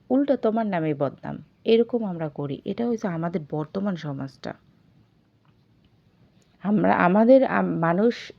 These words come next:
যতটা একটা, একটা কুকুর পেলে দেখবেন অনেক সময়, বা বিড়াল পালবেন, ওরা যতটা একটা আপনার, আহ,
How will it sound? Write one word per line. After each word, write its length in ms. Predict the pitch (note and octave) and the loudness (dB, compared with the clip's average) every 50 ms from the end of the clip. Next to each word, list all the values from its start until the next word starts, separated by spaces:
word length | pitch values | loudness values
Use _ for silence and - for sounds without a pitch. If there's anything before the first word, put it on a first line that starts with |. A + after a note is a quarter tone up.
| - - | -14 -8
যতটা 400 | D#3 F3 F3 E3+ - G3+ G#3+ G#3+ | -4 -4 -2 -2 -4 -4 -4 -4
একটা, 280 | G#3+ G#3 - A#3 A3+ A3 | -4 -4 -2 0 0 0
একটা 260 | F#3+ G#3 - B3+ A#3+ | 0 -2 -2 -2 -4
কুকুর 360 | - - B3+ B3 - D4 C4+ | -2 -2 -4 -4 -4 -6 -4
পেলে 260 | B3+ - B3+ A#3+ A3+ | -2 0 0 2 2
দেখবেন 360 | F3 F3+ E3 D3+ D3+ F3 F3 | 2 0 0 -2 -2 -4 -4
অনেক 220 | E3+ E3 E3 E3 D#3+ | -4 -4 -4 -6 -8
সময়, 280 | - F#3 E3+ F#3 A#3 D4+ _ - - - - - - - | -6 -6 -6 -6 -6 -8 _ -18 -20 -20 -20 -20 -14 -4
বা 160 | F#3 E3+ F3 | 0 0 2
বিড়াল 360 | D#3+ D#3 F3+ F#3 G#3+ A#3 A#3+ A#3 | 2 2 2 2 2 2 0 2
পালবেন, 420 | - F#3 E3+ D#3+ E3 E3+ F3 F#3 - | 0 0 0 2 0 -2 -2 -2 -4
ওরা 280 | - G3+ G3 G#3+ A#3 A#3+ | -2 0 2 4 4 4
যতটা 520 | G#3+ A#3 A3+ - A#3+ - A#3+ A#3 A#3 A3+ - - _ _ - - - - - - - | 2 0 -2 -2 -2 -2 -2 -2 -2 -2 -4 -10 _ _ -20 -20 -20 -20 -20 -12 -8
একটা 480 | F#3 F3+ - - - G3+ G3+ G3+ F#3 F3+ | -8 -8 -6 -2 -2 0 0 0 -2 -4
আপনার, 400 | F3+ - G3 G3+ G#3 G3+ - - | -6 -6 -4 -4 -4 -4 -6 -6
আহ, 800 | - F#3 E3+ D#3+ D#3 D#3 D3+ C#3+ - - _ _ _ _ - | -6 -4 -4 -4 -4 -6 -6 -8 -10 -12 _ _ _ _ -20